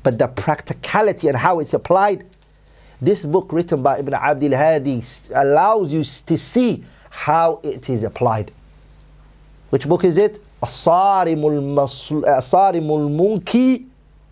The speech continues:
في الرد على السبكي. الصارم المنكي في الرد على السبكي. That book, Ibn Abdul Hadi refuted As-Subki, rahimahullah, in the issue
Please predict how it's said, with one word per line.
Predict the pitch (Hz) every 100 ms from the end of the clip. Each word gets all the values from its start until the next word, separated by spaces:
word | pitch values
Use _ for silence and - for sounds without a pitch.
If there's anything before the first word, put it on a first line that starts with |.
| _ -
في | 160
الرد | 143 180 123
على | 120 120
السبكي. | - 113 - 95 - - - - - - - - - - - - - - - - -
الصارم | - 165 156 143 143
المنكي | 135 135 170 180 220 214
في | 170
الرد | 139 165 123
على | 127
السبكي. | 123 - 131 107 90 - - - - - - - - - - -
That | 190 220 139
book, | 220 - - - _ _ _ - _ - -
Ibn | 131
Abdul | 135 143 190 175 170
Hadi | 165 196 190 156 160
refuted | 147 - 185 220 226 - 180 135
As-Subki, | - - - 226 - 233 285 - - _ - - - - - - -
rahimahullah, | 135 139 185 165 165 170 214 214 - _ _ _ - - - -
in | 165 165
the | 165 - 240
issue | 254 - - 220 233 247 254